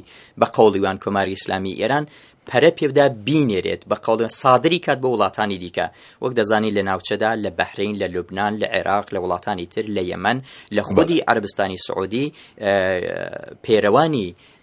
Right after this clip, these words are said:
Speaker 1: ئە، مەزهەب یا ئای-، ئە، ئاینی ئیسلام و مەزهەبی شیعە لەوانە هەن. استراتیژی ئەوان ئەوە بوو هەر لە سەرەتاوە کە ئەم شێوە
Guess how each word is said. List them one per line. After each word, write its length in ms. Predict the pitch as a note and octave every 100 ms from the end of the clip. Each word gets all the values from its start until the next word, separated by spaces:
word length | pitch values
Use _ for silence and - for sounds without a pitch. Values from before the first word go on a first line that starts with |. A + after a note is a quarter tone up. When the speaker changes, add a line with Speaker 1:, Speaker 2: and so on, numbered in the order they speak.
| _ _ -
Speaker 1:
ئە، 100 | G2 F#2+
مەزهەب 400 | G2+ G#2+ - D#3+ A2+
یا 180 | G2 G2+ -
ئای-، 300 | G#2 G2 D#2
ئە، 120 | E2+ D#2 D2+ F2+ - -
ئاینی 400 | G#2+ C3+ D3+ C#3+
ئیسلام 340 | F2+ - F#2+
و 60 | G2
مەزهەبی 440 | G#2 G#2+ E3 D3 G2+
شیعە 220 | - - G#2+
لەوانە 300 | F#2+ G2+ B2+
هەن. 100 | F#2 F2+ - -
استراتیژی 640 | - - D3+ C3+ C#3+ D3+ D#3
ئەوان 240 | D3 C#3+
ئەوە 200 | B2+ A2
بوو 160 | B2 A2+
هەر 80 | A#2 G#2
لە 60 | -
سەرەتاوە 460 | F2+ F#2 A2+ A#2+ A2+
کە 60 | - -
ئەم 120 | E3+ F3+
شێوە 360 | - B2 A#2+